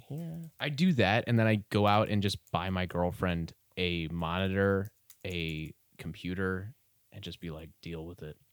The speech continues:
Speaker 1: Uh, it says, "Go fuck yourself" on here.
Speaker 2: Oh,
Speaker 1: So,
Speaker 2: really? That's weird.
Speaker 1: yeah.
Speaker 2: It's
Speaker 1: I don't
Speaker 2: never
Speaker 1: know.
Speaker 2: told me that.
Speaker 1: Oh, yeah, I don't know why it's telling me that.
Speaker 2: Bro, I, I,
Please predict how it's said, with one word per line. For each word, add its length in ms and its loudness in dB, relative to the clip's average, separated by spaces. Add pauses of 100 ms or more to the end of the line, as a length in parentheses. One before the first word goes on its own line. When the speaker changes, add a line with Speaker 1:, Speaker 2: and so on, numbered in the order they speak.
(880)
Speaker 1:
Uh, 420 6
it 120 -2
says, 280 6
"Go 180 8
fuck 400 6
yourself" 640 0
on 260 0
here. 360 -4 (160)
Speaker 2:
Oh, 100 4
Speaker 1:
So, 60 4
Speaker 2:
really? 280 4
That's 160 -2
weird. 260 2
Speaker 1:
yeah. 140 -2 (640)
Speaker 2:
It's 80 -6
Speaker 1:
I 80 -2
don't 100 0
Speaker 2:
never 120 -2
Speaker 1:
know. 60 -4
Speaker 2:
told 200 -2
me 180 0
that. 300 -4 (380)
Speaker 1:
Oh, 320 -4
yeah, 380 -6
I 40 -6
don't 160 -8
know 100 4
why 360 6
it's 440 6
telling 240 2
me 160 4
that. 260 0
Speaker 2:
Bro, 240 10
I, 560 4
I, 200 0